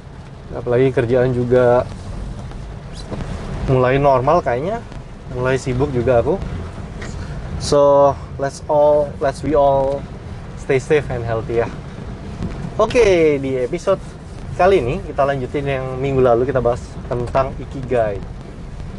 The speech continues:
Eh, recap dikit. Eh, Ikigai sendiri, kalau kita cari definisinya adalah reason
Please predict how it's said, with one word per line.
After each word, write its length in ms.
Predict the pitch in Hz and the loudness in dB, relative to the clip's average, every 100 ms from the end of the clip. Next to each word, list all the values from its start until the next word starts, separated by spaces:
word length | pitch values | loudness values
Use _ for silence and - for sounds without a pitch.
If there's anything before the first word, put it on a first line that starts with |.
| - - - - - - - - - - | -10 -10 -8 -6 -6 -4 -2 0 0 2
Eh, 200 | 139 131 143 | 4 6 6
recap 240 | 160 170 | 4 4
dikit. 240 | 151 247 285 - - - - - - - - - - - - | 2 0 -4 -6 -14 -14 -14 -14 -14 -14 -14 -14 -12 -6 0
Eh, 640 | 123 120 113 117 120 117 | 4 6 6 6 6 4
Ikigai 320 | - 131 135 | -2 -2 0
sendiri, 640 | 127 123 123 156 185 180 170 - | 0 0 2 4 4 2 -2 -6
kalau 480 | 110 113 117 120 113 | -2 2 2 2 0
kita 160 | - 123 | -2 0
cari 320 | 131 143 135 | 0 4 4
definisinya 560 | 131 135 123 139 160 | 4 0 -2 0 2
adalah 320 | 131 131 165 131 | 4 4 4 2
reason 480 | 135 - 170 165 | -2 2 2 2